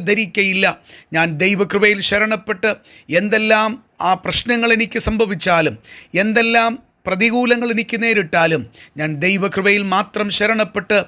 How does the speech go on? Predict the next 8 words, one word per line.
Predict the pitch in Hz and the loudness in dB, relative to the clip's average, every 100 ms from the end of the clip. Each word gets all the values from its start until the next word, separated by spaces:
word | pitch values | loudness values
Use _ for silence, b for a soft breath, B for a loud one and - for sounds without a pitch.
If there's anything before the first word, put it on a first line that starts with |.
| - B B | -6 B B
അങ്ങയ്ക്ക് | 147 202 208 - 202 196 - | -2 0 0 0 0 0 -4
ഹിതകരമായത് | 160 165 190 196 190 180 190 196 | -4 0 2 2 2 2 2 0
മാത്രമേ | 185 175 - 208 202 196 | -2 -4 -4 -2 0 0
ഞാൻ | 185 185 | 0 -4
പ്രവർത്തിക്കുകയുള്ളൂ." | 175 165 160 165 156 156 151 151 135 B B B | -4 -4 -4 -4 -2 0 2 0 -4 B B B
പ്രിയപ്പെട്ടവരെ, | 160 180 160 160 180 185 185 - B B | 0 0 0 -2 2 2 2 -2 B B
ഇവിടെ | 160 175 190 | -4 0 2
ഇതാ | 185 185 | 2 2